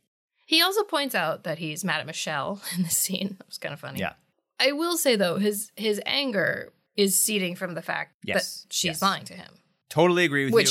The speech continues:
Speaker 2: you.
Speaker 1: he found out some time ago and has just, you know, harboring this resentment for, like, months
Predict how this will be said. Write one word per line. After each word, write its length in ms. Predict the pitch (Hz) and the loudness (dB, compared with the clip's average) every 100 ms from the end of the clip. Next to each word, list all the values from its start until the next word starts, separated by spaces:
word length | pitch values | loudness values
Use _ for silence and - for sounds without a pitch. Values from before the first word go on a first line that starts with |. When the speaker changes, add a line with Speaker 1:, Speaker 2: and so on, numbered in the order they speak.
| - - | 2 0
Speaker 2:
you. 60 | 233 | -2
Speaker 1:
he 40 | |
found 240 | 208 196 185 | 0 0 0
out 180 | 175 | 0
some 240 | - 302 294 | 2 2 2
time 280 | 262 226 180 | 0 0 0
ago 280 | - 160 156 | -6 -12 -10
and 80 | 170 | -12
has 140 | 160 | -10
just, 340 | - - - 196 | -10 -8 -8 -6
you 80 | |
know, 280 | 160 147 - _ _ | -6 -8 -14 _ _
harboring 520 | - 165 156 160 156 156 | -6 -2 0 -2 -6 -8
this 240 | 180 - | -6 -6
resentment 540 | 165 165 160 - - - | -6 -8 -6 -8 -10 -18
for, 140 | - | -18
like, 220 | - - _ - | -14 -14 _ -18
months 440 | - - - - | -18 -16 -16 -16